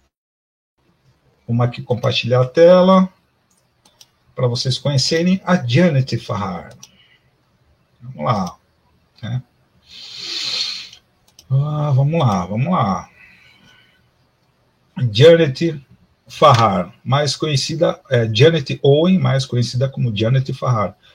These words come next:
é uma professora britânica e escritora de livros sobre neopaganismo e Wicca.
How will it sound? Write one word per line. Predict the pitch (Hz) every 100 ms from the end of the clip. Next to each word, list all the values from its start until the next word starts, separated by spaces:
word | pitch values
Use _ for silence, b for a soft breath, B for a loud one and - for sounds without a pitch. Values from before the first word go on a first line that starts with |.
| b
é | -
uma | 123 135 131
professora | - 202 - 180 - 131 123
britânica | 131 165 - 131 170 - 165
e | 127
escritora | 170 - 151 131 131 156
de | 135 131
livros | 123 131 113 107 - - - _ _
sobre | - - 151 143 143
neopaganismo | 135 - - - 147 151 135 160 160 170 165
e | 151
Wicca. | 135 143 139 - 95